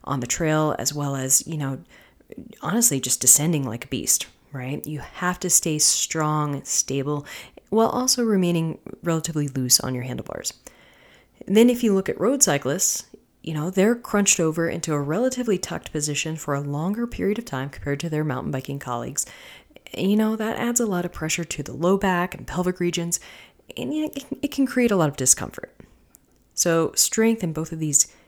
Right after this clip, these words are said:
categories, and of course I know, trust me, you know, there's gravel riders, there's, uh, cross riders. There's a variety of different riders out there, but just using these two as, as main examples because honestly, you know, gravel really, uh,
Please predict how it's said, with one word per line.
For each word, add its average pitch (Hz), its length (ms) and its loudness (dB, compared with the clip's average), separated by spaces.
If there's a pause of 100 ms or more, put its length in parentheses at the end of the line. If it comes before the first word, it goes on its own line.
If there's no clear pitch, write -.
categories, 127 640 -4
and 139 80 -2
of 135 120 -6
course 156 200 -2
I 143 60 -2
know, 143 300 -2
trust - 280 -4
me, 107 160 -6
you 117 140 -6
know, 120 100 -6
there's - 220 -12
gravel 175 360 4
riders, 156 460 4 (540)
there's, 139 360 0
uh, - 400 -8
cross 175 340 4
riders. 156 480 2
There's 170 160 -2
a 180 60 0
variety 185 540 2
of 190 60 0
different - 280 -4
riders 139 360 -2
out 135 240 -4
there, 208 320 -2
but 143 280 -4 (140)
just - 260 0
using 208 260 2
these 165 200 0
two 151 160 -4
as, 135 180 0 (120)
as 139 140 -6
main 135 280 0
examples 127 480 -4
because - 420 -6
honestly, 180 540 0 (500)
you 156 140 0
know, 147 260 -2
gravel 160 380 0
really, 165 440 2
uh, - 120 -2